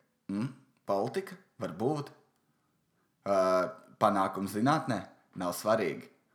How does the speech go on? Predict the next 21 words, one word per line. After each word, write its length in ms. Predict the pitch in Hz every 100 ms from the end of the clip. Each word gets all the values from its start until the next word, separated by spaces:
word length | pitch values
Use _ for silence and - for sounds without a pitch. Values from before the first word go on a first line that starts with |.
| _ 104
Mums 160 | 98
atvērās 640 | 104 113 120 104 92 87 - 107
ikea. 400 | 123 117 85 - - - - _
Uhu! 480 | 403 480 466 370 415 453 381 190 - _ _ _ _ _ _ _ -
Uhu! 360 | 370 415 381 285
Varēs 400 | 170 170 156 147
pirkt 240 | 165 156 131
lētas 400 | 127 160 165 160
mēbeles, 640 | 151 160 156 123 95 - - - - _ -
vai 160 | 120
ne? 100 | 123 127 - - - - - - - - _ -
Divdesmit 480 | 240 240 180 151
vai 160 | 135 135
cik 240 | - -
tūkstoši 560 | - 180 185 139 120 131
ir 120 | 113
bijuši 240 | 135 117 -
cilvēku 380 | 151 139 104 98
uz 100 | 117
atvēršanu? 560 | 127 123 85 - 92 - - _ _ _ _ _ _ _ _ _ _ _
Priekš 240 | 120 113